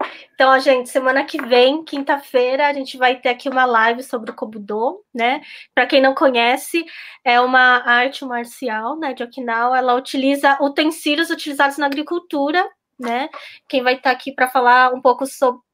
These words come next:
sobre isso pra gente vai ser o, o Flávio Sensei, né? Ele é um grande parceiro do Urizum.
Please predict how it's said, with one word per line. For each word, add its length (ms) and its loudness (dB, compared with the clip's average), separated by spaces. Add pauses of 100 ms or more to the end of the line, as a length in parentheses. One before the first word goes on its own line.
sobre 300 -4
isso 420 -2
pra 160 2
gente 320 0
vai 140 0
ser 180 2
o, 240 2
o 100 0
Flávio 400 0
Sensei, 680 -2 (200)
né? 280 -6 (500)
Ele 200 0
é 40 4
um 60 0
grande 240 -2
parceiro 400 0
do 80 -4
Urizum. 420 -6